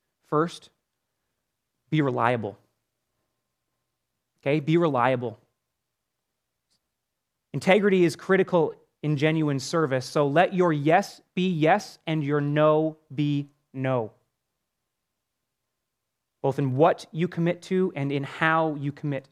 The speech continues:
to others. See, Timothy was ready to go wherever Paul would send him, wherever the Lord would send him through Paul. And Paul knew exactly what he was getting when he sent Timothy because he knew his heart.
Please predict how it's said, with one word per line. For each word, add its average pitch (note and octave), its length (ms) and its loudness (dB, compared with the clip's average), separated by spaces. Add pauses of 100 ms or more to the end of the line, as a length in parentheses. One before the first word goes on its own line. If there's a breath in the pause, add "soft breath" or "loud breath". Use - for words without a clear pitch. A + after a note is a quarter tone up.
to - 120 -10
others. C3 380 -10 (2250)
See, C#3+ 100 -8
Timothy A3 320 2
was E3 160 2
ready F#3 240 4
to F3+ 80 2
go E3+ 320 0
wherever F3+ 580 0
Paul F3 520 2
would D3+ 180 -6
send E3+ 200 0
him, B2 140 -6
wherever D#3+ 320 2
the E3 120 -2
Lord F3 360 4
would E3+ 140 2
send E3+ 220 0
him D#3 240 0 (140)
through F3 260 2
Paul. F3 320 2 (120 loud breath)
And F3 160 0
Paul A3+ 200 4
knew A3+ 120 4
exactly G3+ 540 2
what G#3 240 4
he G3+ 140 0
was G3+ 180 2
getting G3+ 340 4
when E3+ 120 0
he G3+ 180 2
sent G3 300 0
Timothy G3+ 280 2
because D#3+ 220 0
he A3 180 0
knew G#3 220 2
his F3+ 220 2
heart. F#3+ 460 0